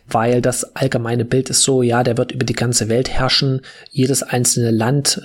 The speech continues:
äh, wird unter der Herrschaft des Antichristen sein und alle, äh, werden ihn anbeten müssen, beziehungsweise das Bild, was er aufstellt,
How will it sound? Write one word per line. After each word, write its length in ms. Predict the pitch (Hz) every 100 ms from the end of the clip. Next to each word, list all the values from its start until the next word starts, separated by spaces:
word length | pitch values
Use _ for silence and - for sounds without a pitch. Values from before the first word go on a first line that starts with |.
| -
äh, 120 | 123
wird 140 | -
unter 180 | 127 120
der 180 | 117 107
Herrschaft 340 | 131 123 -
des 120 | -
Antichristen 640 | - 127 131 - 120 - 120
sein 400 | 113 110 113 113 - - -
und 440 | 127 120 120 - - _
alle, 460 | - 117 120 120 117 - _ _ - -
äh, 240 | 123 107
werden 640 | 113 120 120 127 117 113 -
ihn 220 | 123 -
anbeten 540 | 139 139 139 139 135
müssen, 400 | 135 127 139 135 - - -
beziehungsweise 680 | 120 - 135 123 117 117 117
das 200 | 110 -
Bild, 480 | 127 135 139 -
was 160 | 123 -
er 100 | 110
aufstellt, 600 | 123 - - 127 123 123